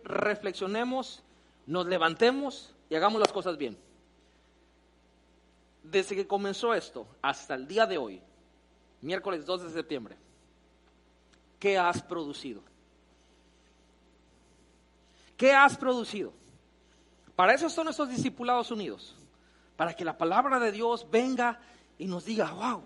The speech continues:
ah, despierta, ¿qué has producido?". Ok, ok, y ya estoy escuchando lo que me están diciendo en la mente, me están diciendo en la mente, "Ay, pastor, pero es que ahorita no se puede,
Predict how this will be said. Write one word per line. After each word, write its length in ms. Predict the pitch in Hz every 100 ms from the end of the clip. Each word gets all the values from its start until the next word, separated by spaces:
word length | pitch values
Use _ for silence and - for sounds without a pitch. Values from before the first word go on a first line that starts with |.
| 147
ah, 160 | 160
despierta, 680 | 160 180 - 226 220 - - - - _ _ _
¿qué 120 | - 269
has 200 | 269 -
producido?". 520 | 233 214 - 170 120 - - _ _ _ - -
Ok, 140 | 196 233 233
ok, 100 | 208 214
y 100 | 226
ya 140 | 180 160
estoy 200 | 226 269
escuchando 420 | - 285 190 220
lo 60 |
que 120 | 226 190
me 80 |
están 180 | - 170
diciendo 320 | 233 214 202
en 80 | 208
la 80 | 214
mente, 500 | 202 277 233 170 - - _ 147
me 100 | 160
están 260 | - 277
diciendo 400 | 359 - 269 214
en 60 | 185
la 80 | 165
mente, 340 | 160 165 110 - - -
"Ay, 120 | 113
pastor, 320 | 123 120 120
pero 120 | - 113
es 80 |
que 60 | 139
ahorita 140 | 131
no 120 | 123 117
se 100 | 117
puede, 340 | 143 170